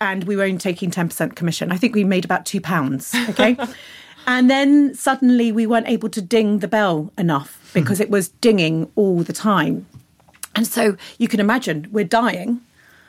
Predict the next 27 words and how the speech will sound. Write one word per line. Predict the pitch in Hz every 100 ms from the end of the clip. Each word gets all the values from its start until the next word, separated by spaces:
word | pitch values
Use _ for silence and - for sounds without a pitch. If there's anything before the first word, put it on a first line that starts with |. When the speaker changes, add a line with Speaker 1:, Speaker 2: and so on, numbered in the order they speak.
| _ _ _ _
Speaker 1:
and | 214 208
yet | 220 214
it's | 202 -
doing | 208 185
the | 185
best | 190 170
it's | - -
ever | 175
done. | 180 180 180 180 _ - - - _ -
And | 220 220 220
so, | - 240 233 233 226 240 _ -
um, | 220 208 226
at | 226 220
that | 247 -
point | 254 214 -
in | 196
time, | 190 202 175 151 - - - _ _ -
um, | 208 196 190 190 185 185 214 _ _ _ _ _ _ _ _ _ _ -
what | 190 202 226
would | 240 208
you | 190
do | 214
if | 190
it | 208
was | 185
a | 180
child? | - 196 160 - -